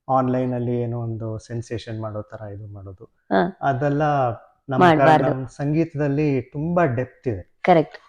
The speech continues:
Speaker 1: ಆ ಡೆಪ್ತ್ ಅಲ್ಲಿ ಹೋಗ್ಬೇಕಂದ್ರೆ
Speaker 2: ಹ್ಮ್.
Speaker 1: ನಾವು ಅದನ್, ಅದಕ್ಕೆ ನಾವು ಒಂಥರ
Speaker 2: ಅನುಭವನ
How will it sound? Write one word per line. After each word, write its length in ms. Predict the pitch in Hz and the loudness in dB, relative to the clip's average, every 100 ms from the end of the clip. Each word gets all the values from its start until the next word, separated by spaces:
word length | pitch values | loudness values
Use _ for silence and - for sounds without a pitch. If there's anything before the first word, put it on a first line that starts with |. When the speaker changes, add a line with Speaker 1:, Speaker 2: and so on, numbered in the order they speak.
| _ - | _ -6
Speaker 1:
ಆ 80 | 143 | -2
ಡೆಪ್ತ್ 420 | 117 143 - - | 0 -2 -2 2
ಅಲ್ಲಿ 220 | 175 160 | 4 4
ಹೋಗ್ಬೇಕಂದ್ರೆ 800 | 143 143 135 143 139 123 123 143 | 0 -2 0 -2 -2 -6 -4 -4
Speaker 2:
ಹ್ಮ್. 360 | 143 - 185 160 | -6 -2 2 2
Speaker 1:
ನಾವು 560 | 127 127 117 113 107 _ _ _ _ _ 127 | 0 -2 -2 -2 -6 _ _ _ _ _ -6
ಅದನ್, 460 | 123 131 135 131 - _ - - - | -4 -2 -4 -6 -12 _ -20 -20 -14
ಅದಕ್ಕೆ 540 | - 120 139 _ - 175 | -6 -2 -2 _ 4 4
ನಾವು 500 | 151 135 123 113 110 | 4 0 -2 -4 -8
ಒಂಥರ 280 | 113 110 123 | -12 -10 -8
Speaker 2:
ಅನುಭವನ 840 | 117 110 190 208 208 190 185 190 | -6 2 6 8 10 10 10 8